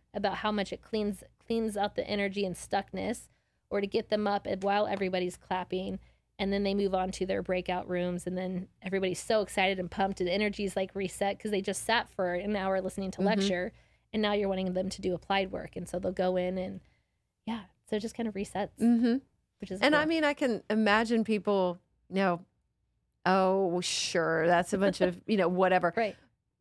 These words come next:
Speaker 2: But it really does work.
Speaker 1: It
Speaker 2: You
Speaker 1: does.
Speaker 2: really do feel better.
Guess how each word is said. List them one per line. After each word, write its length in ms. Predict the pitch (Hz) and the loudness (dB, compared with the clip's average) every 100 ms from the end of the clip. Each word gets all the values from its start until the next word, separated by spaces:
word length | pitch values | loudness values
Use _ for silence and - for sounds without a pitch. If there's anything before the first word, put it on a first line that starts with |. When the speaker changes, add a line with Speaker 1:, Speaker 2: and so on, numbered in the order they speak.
| - | 6
Speaker 2:
But 120 | 381 | 6
it 100 | 370 | 6
really 320 | 311 480 427 | 8 8 8
does 320 | 262 302 302 196 | 6 4 4 0
work. 360 | 220 254 - | 2 2 2
Speaker 1:
It 100 | 220 | 2
Speaker 2:
You 160 | 220 254 | 4 4
Speaker 1:
does. 100 | 233 | 6
Speaker 2:
really 280 | 359 311 247 | 4 4 4
do 200 | 277 277 | 4 2
feel 260 | - 220 | 2 2
better. 480 | 190 185 185 131 - | 4 4 4 0 -4